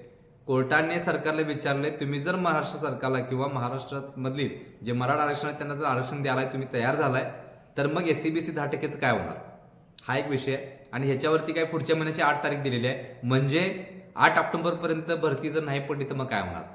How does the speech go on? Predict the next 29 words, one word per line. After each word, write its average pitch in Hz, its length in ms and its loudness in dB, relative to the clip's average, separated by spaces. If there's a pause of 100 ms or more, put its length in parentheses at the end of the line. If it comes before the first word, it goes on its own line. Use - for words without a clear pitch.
(240)
परत 131 220 0
लागून 139 300 2
स्थानिक 143 280 0
स्वराज्य 135 260 -6
संस्थांच्या 131 420 -4
निवडणुका 120 480 -4 (280)
आणि 104 100 -2
मग 127 140 0
परत, 127 220 -2 (400)
परत 131 140 2
पुढच्या 127 320 -2
सगळ्या 113 220 -6
गोष्टी 104 260 -6
आहेत. - 120 -12 (720)
So 139 100 -2
ह्या 160 160 4
गोष्टी 185 280 4
माहीत 175 220 6
पाहिजेत. 123 300 2 (760)
एखाद्या 151 380 2
विद्यार्थ्याला 165 680 2
टॉपपर्यंत 165 400 2
पोहोचवत 151 320 -2
असताना, 156 320 -2
त्याला 151 220 0
त्याच्या 151 240 -4
वर्दीपर्यंत 139 480 -2
पोहोचवत 135 300 -4
असताना 127 400 0